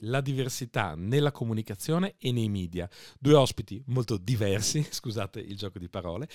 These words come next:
Vincenzo Falabella, presidente nazionale Federazione Italiana Superamento dell'Handicap, ci racconterà come le persone con disabilità, le definiremo così, eh, quando arriveremo alla puntata sei,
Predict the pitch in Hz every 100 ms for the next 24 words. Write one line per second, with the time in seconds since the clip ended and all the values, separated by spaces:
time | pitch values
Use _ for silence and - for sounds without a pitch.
0 | - - 127 151 160 - 143 110 - 101
1 | 92 - - 139 120 110 92 92 90 110
2 | 110 127 139 131 110 - 123 101 95 98
3 | 101 101 - 123 113 117 110 95 92 101
4 | 101 101 110 110 98 - 87 87 80 80
5 | 95 117 143 139 - - - - - -
6 | 175 117 90 107 127 - 143 135 135 120
7 | 104 - 156 127 113 104 104 - - -
8 | 123 135 170 - - 151 143 - - 175
9 | 190 180 165 147 135 117 107 101 87 -
10 | _ - 90 98 98 98 101 104 101 95
11 | 92 - _ 82 80 78 - 85 85 87
12 | 92 92 90 98 92 85 92 - 135 143